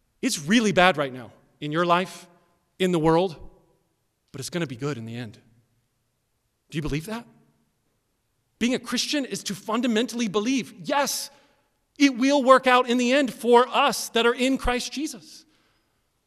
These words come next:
But for all of those who do not repent of their sin and put their faith and their trust in Jesus,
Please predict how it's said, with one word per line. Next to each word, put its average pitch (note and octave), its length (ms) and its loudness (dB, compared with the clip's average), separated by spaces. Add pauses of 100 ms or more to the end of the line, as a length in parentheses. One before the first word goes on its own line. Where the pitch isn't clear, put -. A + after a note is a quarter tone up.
(160)
But - 160 -18
for F#3+ 140 -8
all G#3 300 0
of F3+ 140 -8
those G3+ 340 -4
who E3 160 -12
do A3+ 280 -8
not G#3 240 -12
repent G#3 400 -14
of D#3+ 120 -16
their C#3 80 -16
sin G3+ 340 -8
and C#3+ 100 -12
put G3+ 140 -12
their E3 100 -12
faith G#3 480 -4
and D#3 80 -12
their D3+ 120 -10
trust A3 340 -10
in D3 80 -12
Jesus, - 480 -18